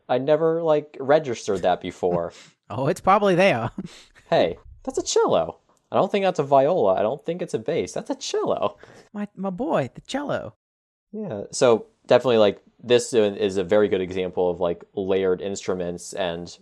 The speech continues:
Speaker 1: like, definitely parts of it are some of the, uh, like, least electronic in this whole album. It kinda mixes, like, the acoustic, like, it ki-, I guess the acoustics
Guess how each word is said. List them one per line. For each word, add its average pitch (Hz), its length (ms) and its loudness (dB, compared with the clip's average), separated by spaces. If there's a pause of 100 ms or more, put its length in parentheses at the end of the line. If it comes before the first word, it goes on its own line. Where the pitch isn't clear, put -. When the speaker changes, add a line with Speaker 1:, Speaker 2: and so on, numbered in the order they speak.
(1040)
Speaker 1:
like, 120 200 2
definitely 131 280 4
parts 123 280 -2
of 127 80 -4
it 107 200 2
are 95 460 0 (300)
some 101 320 -4
of 92 280 -6
the, 90 440 -8 (220)
uh, 90 400 2 (460)
like, - 200 -8 (100)
least 104 600 -6 (200)
electronic 98 920 -2 (340)
in 98 140 -6
this 92 160 -4
whole 92 200 2
album. 87 400 2 (560)
It - 80 -10
kinda 120 240 2
mixes, 107 640 -2
like, 95 240 -4 (140)
the 92 320 -10
acoustic, 92 720 -4
like, 110 200 0
it 107 80 -14
ki-, 143 80 -4 (220)
I 127 140 2
guess 143 160 0
the 170 160 -2
acoustics - 680 -6